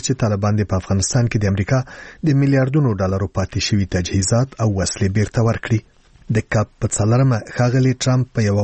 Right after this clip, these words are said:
غونډه کې یو ځل بیا دا مسله رابرسېره کړه. هغه ویل چې امریکا افغانستان ته په کال کې تر دوه نیم میلیارد ډالرو پورې مالي مرسته ورکوي، خو زیاته یې کړه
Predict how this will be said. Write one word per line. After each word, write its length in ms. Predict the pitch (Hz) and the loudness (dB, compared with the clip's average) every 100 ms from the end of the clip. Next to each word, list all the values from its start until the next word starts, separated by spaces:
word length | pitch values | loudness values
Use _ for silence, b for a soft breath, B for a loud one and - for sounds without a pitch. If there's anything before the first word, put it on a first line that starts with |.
| 104 | 2
غونډه 220 | 127 120 | 2 2
کې 80 | - 127 | 2 2
یو 80 | 131 | 2
ځل 120 | 139 131 | 2 2
بیا 80 | 131 | 2
دا 60 | 123 110 | 0 -2
مسله 300 | - 104 104 | -2 -2 0
رابرسېره 480 | 101 - - 131 104 | 0 -2 0 0 0
کړه. 140 | - 107 B B B B B - | -2 -6 B B B B B 0
هغه 120 | 143 | 2
ویل 180 | 151 143 | 2 0
چې 120 | - 104 | -2 -4
امریکا 300 | 98 - 151 | -2 0 0
افغانستان 540 | 135 110 98 - 113 - | 0 -2 -2 0 0 -2
ته 40 | - | -6
په 60 | 104 | -2
کال 160 | 131 131 | 0 0
کې 100 | - 120 - | -2 -2 -2
تر 140 | 104 98 | -2 0
دوه 120 | 104 | 0
نیم 160 | 127 143 113 | 2 2 0
میلیارد 360 | 101 95 95 - - | 0 0 -2 -8 -4
ډالرو 300 | 107 113 117 98 | 0 2 0 -2
پورې 340 | - 104 107 110 | -2 0 0 0
مالي 180 | 104 107 107 | 2 2 2
مرسته 340 | 113 - 110 | 0 0 0
ورکوي، 360 | 110 - 107 107 B B B | 0 0 0 0 B B B
خو 180 | B 123 117 | B 0 2
زیاته 180 | 139 143 | 0 -2
یې 60 | |
کړه 120 | 131 | -2